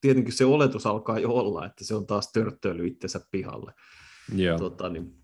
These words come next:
Speaker 2: Tässä on, äh, Haasilla nytten tota kolmeseen vikaan kisaan, niin neljä keskeytystä, että
Speaker 1: Joo.
Speaker 2: aika huonoa. Mutta nyt kun puhutaan tästä Haasista, niin tota,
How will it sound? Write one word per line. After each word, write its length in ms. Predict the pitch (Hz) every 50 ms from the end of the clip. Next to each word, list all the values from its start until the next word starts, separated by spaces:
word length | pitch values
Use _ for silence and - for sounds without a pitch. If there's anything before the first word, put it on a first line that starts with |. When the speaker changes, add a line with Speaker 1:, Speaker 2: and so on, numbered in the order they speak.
| _ _ _ _ _ _ -
Speaker 2:
Tässä 340 | - 92 92 - - 107 95
on, 120 | 98 98
äh, 320 | - - 95 101 95 85 -
Haasilla 600 | - 92 113 110 107 104 92 - 98 90 87 85
nytten 420 | 87 90 87 85 - - 85 85 80
tota 240 | - 87 - 82 80
kolmeseen 640 | - - 87 87 85 85 85 - 85 82 80 80
vikaan 400 | 82 85 85 - - 78 80 82
kisaan, 420 | 78 - 80 78 - 76 76 76 78
niin 220 | 78 78 78 80
neljä 340 | 85 85 82 82 82 76 80
keskeytystä, 1040 | - - 78 76 73 - - - - - - - - - - - - - - - - -
että 220 | - _ _ - - _ _ _ _ _ _ _ _ _ -
Speaker 1:
Joo. 420 | - 104 101 82 82 - - _ _ _ _ _ -
Speaker 2:
aika 320 | 95 90 85 85 85 - -
huonoa. 380 | - 76 78 78 78 78 82
Mutta 200 | 85 98 104 120
nyt 180 | 123 123 123 131
kun 120 | 135 139
puhutaan 300 | 131 143 135 135 135 123
tästä 240 | - 104 98 - 107
Haasista, 400 | 107 107 101 - 98 87 - 85
niin 160 | 82 82 80
tota, 300 | 76 85 80 - - 80